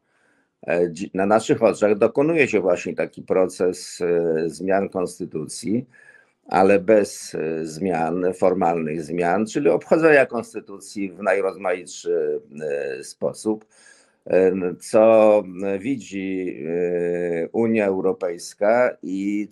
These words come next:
czym, i dlaczego karze, e, polski rząd Unia Europejska. Przy czym dzisiaj to jeszcze robią nieśmiało, ale jeżeli będą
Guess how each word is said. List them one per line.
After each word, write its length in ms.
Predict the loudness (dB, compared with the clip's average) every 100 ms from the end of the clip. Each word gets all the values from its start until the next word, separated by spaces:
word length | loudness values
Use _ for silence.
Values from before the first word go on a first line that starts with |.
| -6
czym, 360 | -4 -2 -4 -2 -2 -2
i 100 | -2
dlaczego 420 | 0 0 0 -2 2
karze, 580 | 4 2 0 -4 -4 -6 -6 -6
e, 40 |
polski 460 | -4 -4 -6 -10 -10
rząd 280 | -10 -10 -14
Unia 240 | -14 -12
Europejska. 720 | -12 -14 -14 -16 -16 -16 -16 _ _ _ _ -20 _ -6 -6
Przy 180 | -2 0
czym 220 | 4 4
dzisiaj 380 | 4 4 4 6
to 80 | 4
jeszcze 400 | 4 0 0 0
robią 320 | 2 2 2
nieśmiało, 960 | 0 -2 -4 -2 0 2 2 0 -2
ale 280 | -4 -2 -2
jeżeli 360 | -2 -4 -6 -6
będą 600 | -8 -6 -4 -4 -4